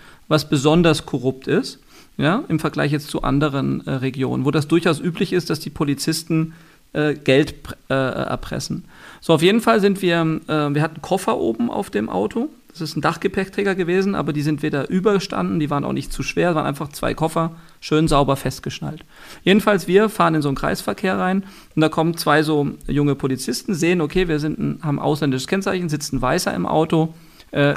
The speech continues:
da, den winken wir jetzt mal raus. So, und dann kam der, dann kam der Polizist, Fenster runter, unser Fahrer,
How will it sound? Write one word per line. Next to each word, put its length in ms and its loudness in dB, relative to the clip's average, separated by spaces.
da, 480 0
den 160 2
winken 240 0
wir 60 2
jetzt 160 -6
mal 80 -2
raus. 360 -8
So, 160 4
und 80 4
dann 160 4
kam 200 4
der, 140 2
dann 180 4
kam 200 4
der 300 6
Polizist, 680 2
Fenster 380 2
runter, 400 2
unser 260 2
Fahrer, 480 4